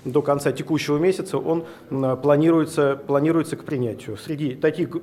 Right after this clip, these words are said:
нарушений это, м, безусловно, м, нарушение, связано с нарушением обслуживания жилищного фонда, связанное с причинением вреда жизни и здоровью граждан.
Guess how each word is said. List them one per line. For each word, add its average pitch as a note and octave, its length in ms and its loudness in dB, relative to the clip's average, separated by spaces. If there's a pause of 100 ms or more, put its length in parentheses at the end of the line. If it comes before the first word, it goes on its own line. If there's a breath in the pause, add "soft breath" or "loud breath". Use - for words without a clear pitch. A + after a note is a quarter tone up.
нарушений D3+ 720 0
это, A#2+ 320 -4 (320 loud breath)
м, B2 300 -4
безусловно, C3+ 680 0 (320 loud breath)
м, C3+ 140 -4
нарушение, D3+ 640 4
связано C#3+ 420 0
с - 100 -8
нарушением D#3+ 440 2
обслуживания C3 480 -2
жилищного C#3 400 -2
фонда, C#3 260 -2
связанное B2+ 380 -2
с - 60 -12
причинением D#3 580 0
вреда C#3+ 280 2
жизни C3 300 0
и B2+ 60 0
здоровью D#3 560 2 (260 loud breath)
граждан. D#3+ 560 4